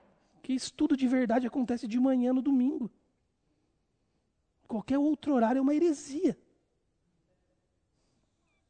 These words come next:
Isso vai causando uma prisão emocional em nós. Porque nós temos um tipo de igreja cultural.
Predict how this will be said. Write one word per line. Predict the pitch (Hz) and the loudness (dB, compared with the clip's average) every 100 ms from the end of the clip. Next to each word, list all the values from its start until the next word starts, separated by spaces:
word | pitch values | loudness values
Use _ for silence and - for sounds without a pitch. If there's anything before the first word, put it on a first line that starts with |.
| _ _ _ _ _ _ _ _ _ _ _ _ _ _ _ 160 | _ _ _ _ _ _ _ _ _ _ _ _ _ _ _ -6
Isso | 208 220 | -6 -4
vai | 202 | -6
causando | - 196 160 139 226 269 170 160 | -4 -6 -6 -4 -2 -2 -2 -4
uma | 170 175 | -6 -8
prisão | - 190 156 190 214 | -6 -6 -2 -2 0
emocional | 214 226 - - 269 202 190 240 | 0 -2 -4 -6 -4 -2 -4 -6
em | 185 | -6
nós. | 143 123 - - - _ _ _ _ _ _ _ _ _ _ _ _ | -8 -10 -18 -20 -20 _ _ _ _ _ _ _ _ _ _ _ _
Porque | 143 - | -12 -6
nós | 175 - | -6 -4
temos | 185 185 | -4 -4
um | 170 | -6
tipo | - 156 | -8 -10
de | 175 | -8
igreja | 143 151 165 | -8 -8 -8
cultural. | 180 175 240 226 220 | -12 -12 -8 -8 -8